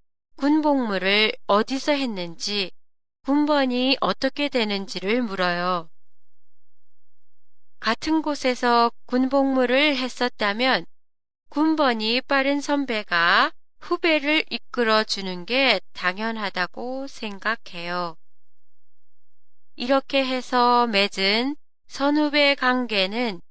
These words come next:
회사 생활에도 영향을 미쳐요. 또한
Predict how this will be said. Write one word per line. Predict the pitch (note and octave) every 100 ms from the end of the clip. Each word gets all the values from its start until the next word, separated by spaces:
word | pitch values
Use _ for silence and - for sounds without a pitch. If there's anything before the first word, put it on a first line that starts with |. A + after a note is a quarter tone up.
| _ _ _ _ _ D4
회사 | D#4 D4
생활에도 | C#4 B3 A3+ G#3 F#3+ F#3 F3+ A3 A3 G#3+ -
영향을 | G3+ A3 A3+ G#3+ A3+ B3
미쳐요. | A3+ - - E3 E3 E3+ E3+ - - - - - - - - - - - - - - - - -
또한 | D4 C#4 A#3+ G#3+ C4